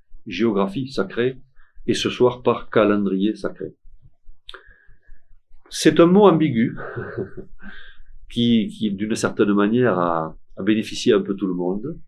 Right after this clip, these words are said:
hein, euh, sans que véritablement on a, on en trouve une définition satisfaisante, au moins celle que j'ai choisie. Je l'ai puisée dans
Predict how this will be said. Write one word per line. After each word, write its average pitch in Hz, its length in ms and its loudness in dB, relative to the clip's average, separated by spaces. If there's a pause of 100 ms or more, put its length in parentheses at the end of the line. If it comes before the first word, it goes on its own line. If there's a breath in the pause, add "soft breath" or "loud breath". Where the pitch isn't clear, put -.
(280)
hein, 190 200 -8 (240)
euh, 50 340 -6 (720)
sans 165 320 6
que 160 120 2
véritablement 123 760 4
on 117 140 4
a, 104 360 2 (340)
on 107 120 -2
en 110 120 2
trouve 143 280 2
une 120 100 2
définition 104 520 -2
satisfaisante, 101 800 0
au 120 60 0
moins 123 220 2
celle 131 300 4
que 101 120 0
j'ai 101 120 -2
choisie. 110 520 -2 (1700 soft breath)
Je 110 180 2
l'ai 127 160 8
puisée 131 480 4
dans 113 480 4